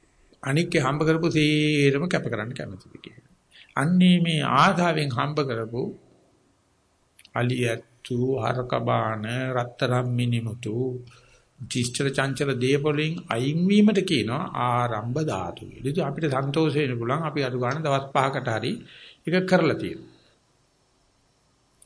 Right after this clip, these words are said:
මෙහෙම නොකරපු කෙනෙකුට මේ කතාව කියවන ඒගොල්ලන්ට පශ්චාත්තාප වෙන්න. මොකද ඒගොල්ලෝ තාම ඒක බදාගත්ත ගමන් ඉන්න අර කිඹුල මොකද්දෝ බදාගත්තා වගේ. මොහොතකටවත් අතාරින්න කැමති නෑ. එහෙම කෙනෙකුට මම කියන්නත්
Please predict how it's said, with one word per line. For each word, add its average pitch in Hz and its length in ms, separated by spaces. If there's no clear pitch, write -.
මෙහෙම 151 180
නොකරපු 180 460
කෙනෙකුට 185 360
මේ 180 180
කතාව 180 360
කියවන 175 320
ඒගොල්ලන්ට 185 380
පශ්චාත්තාප 104 560
වෙන්න. 101 180
මොකද 143 200
ඒගොල්ලෝ 160 260
තාම 143 360
ඒක 139 260
බදාගත්ත 156 520
ගමන් 160 340
ඉන්න 151 160
අර 143 140
කිඹුල 139 340
මොකද්දෝ 135 420
බදාගත්තා 147 540
වගේ. 156 220
මොහොතකටවත් 156 720
අතාරින්න 151 400
කැමති 143 300
නෑ. 147 180
එහෙම 156 180
කෙනෙකුට 175 340
මම 185 160
කියන්නත් 151 340